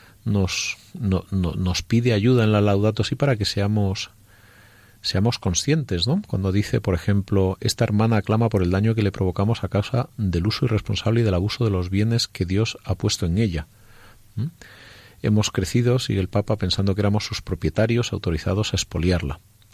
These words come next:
Pues, eh, de lo que es la Iglesia en el Amazonas, de lo que es la Iglesia en, en los países, eh, donde hay injusticias, y de lo que es, eh, pues,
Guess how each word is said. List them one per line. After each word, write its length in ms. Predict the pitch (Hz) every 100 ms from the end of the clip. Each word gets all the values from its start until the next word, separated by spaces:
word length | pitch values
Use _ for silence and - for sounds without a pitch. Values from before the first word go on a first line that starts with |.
| - - - - - -
Pues, 380 | 110 98 - -
eh, 600 | 107 95 92 92 92 92 -
de 120 | 98
lo 100 | 92
que 100 | -
es 100 | 104
la 140 | 113 98
Iglesia 360 | 98 107 -
en 80 | 107
el 100 | 98
Amazonas, 640 | 95 87 139 127 135 - - 135
de 120 | 95
lo 80 | 87
que 100 | 95
es 80 | 98
la 140 | 98
Iglesia 560 | 90 98 104 - 107 95
en, 180 | 90 -
en 180 | 95 92
los 140 | -
países, 640 | - 90 98 - 98 - -
eh, 240 | - 95 -
donde 380 | 98 95 92 92
hay 80 | 92
injusticias, 840 | 85 98 - - - 113 139 - - - - - - -
y 100 | 104
de 140 | 95
lo 140 | 92 87
que 260 | - 92
es, 180 | 101 -
eh, 460 | 127 110 95 92 98 - - - - - _ - -
pues, 260 | - 95